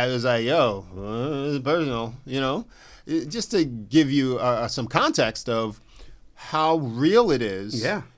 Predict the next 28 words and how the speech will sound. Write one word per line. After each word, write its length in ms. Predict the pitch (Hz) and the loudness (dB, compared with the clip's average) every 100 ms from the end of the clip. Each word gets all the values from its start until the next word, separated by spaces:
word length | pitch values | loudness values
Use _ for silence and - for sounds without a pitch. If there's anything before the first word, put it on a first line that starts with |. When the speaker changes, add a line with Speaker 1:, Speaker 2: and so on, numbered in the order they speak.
| - | -2
Speaker 1:
Because 640 | 175 185 180 165 151 - | 0 2 2 2 0 -4
you 260 | 117 131 240 | -6 -4 -2
work 600 | 180 139 165 170 - - - | 0 4 4 2 -6 -20 -8
with 220 | 127 117 | -6 -6
a, 220 | 104 107 - 113 | -8 -12 -12 -10
a 80 | |
lot 380 | 107 110 123 135 | -6 -2 0 0
of 180 | 143 135 | -2 -8
people, 640 | - 151 175 113 95 90 | -8 -6 -6 -6 -6 -4
Speaker 2:
Mm-hmm. 320 | 135 120 120 147 - _ _ _ - | -6 -4 -6 -8 -14 _ _ _ -14
Speaker 1:
women, 640 | 98 139 139 139 135 135 113 | -4 -2 0 -2 -4 -6 -10
men. 720 | 104 120 131 131 127 127 123 - _ - | -6 -4 -2 -2 -4 -4 -6 -14 _ -20
There 380 | 98 139 139 135 | -4 -2 -2 -2
is 520 | 135 131 127 123 120 | -4 -2 -2 -2 -4
going 440 | - - 143 156 151 - | -6 -2 0 2 0 -2
to 80 | 123 | -4
be 320 | 101 131 127 | -2 0 0
personal 520 | - 139 131 135 120 | 0 0 0 -2 -4
relationships 920 | 113 110 110 - 107 - 92 87 - | -2 -2 -2 -4 -8 -8 -10 -12 -8
Speaker 2:
Absolutely. 380 | 311 - 381 - | -6 0 0 0
Speaker 1:
at 240 | 131 127 120 | 0 0 0
work. 460 | 127 117 - - - | 2 2 0 -10 -8
Speaker 2:
Yeah. 280 | 403 453 123 | -4 -2 -2
Speaker 1:
And 120 | 131 | -2
we 120 | 135 | 0
needed 300 | 135 127 123 | 0 -2 -2
that 160 | 135 131 | -2 -2
counterbalance. 880 | - 220 294 123 107 95 - - - | -2 -2 -2 -2 -4 -6 -14 -16 -16